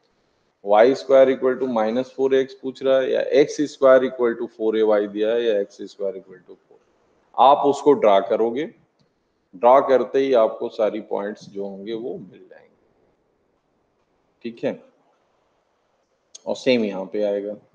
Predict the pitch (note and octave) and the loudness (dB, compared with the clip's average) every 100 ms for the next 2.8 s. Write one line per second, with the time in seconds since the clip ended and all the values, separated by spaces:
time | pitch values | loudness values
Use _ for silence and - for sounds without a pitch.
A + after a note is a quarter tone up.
0 | G#2 G2+ G#2+ G#2 G#2+ G#2+ - G2+ - G#2 | -10 -6 -2 0 0 -4 -10 -14 -10 -8
1 | G2+ G2+ G2+ A#2 _ _ _ _ - _ | -8 -12 -14 -20 _ _ _ _ -20 _
2 | _ _ _ G2+ - G#2+ A2 _ | _ _ _ -20 -20 -20 -20 _